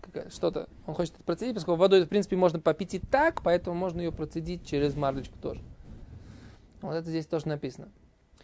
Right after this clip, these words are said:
А с Гемара говорит, «Киван де хахи лав миди каавит». Здесь он тоже ничего не делает. «Охо нами киван де митахли на хахи», поскольку он может быть съеден и так, зири считает.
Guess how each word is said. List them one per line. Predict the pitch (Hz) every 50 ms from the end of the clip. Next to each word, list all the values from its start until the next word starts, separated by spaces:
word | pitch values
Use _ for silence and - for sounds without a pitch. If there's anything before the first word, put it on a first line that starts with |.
| - - - -
А | 127
с | 127
Гемара | 139 131 135 156
говорит, | 160 180 208 262 277 202
«Киван | - 190 202 208 196
де | 185 190 190 - - -
хахи | - 131 139 214 254 254 226 208 185
лав | 185 185 196 214 214 185
миди | 180 185 196 208 220 185 170 190 170
каавит». | - 170 156 151 160 175 180 156 131 120
Здесь | 127 147 156
он | 160 160
тоже | 170 170 156
ничего | 160 156 151 165 160
не | 160 160
делает. | 165 196 180 143 120 - -
«Охо | 143 160 160 196
нами | 196 220 262 302 277 254
киван | 208 208 214 220 208
де | 214
митахли | 214 220 220 208 - 240 247 220 214 214
на | 208 208 208 202 185 170 156
хахи», | 165 214 277 277 - 208 214 208 -
поскольку | - 156 - 190 175 190
он | 185 190
может | 208 220 185 185 165 165 180 - _ _ -
быть | - 156 151 175 190 151 -
съеден | - - - 156 170 180 165 151 147 139 143
и | 151
так, | - - 269 277 302 277 - - - - - _ - - - - - - - -
зири | 143 123 139 175 165 151 127 123
считает. | 113 - - 160 - 139 -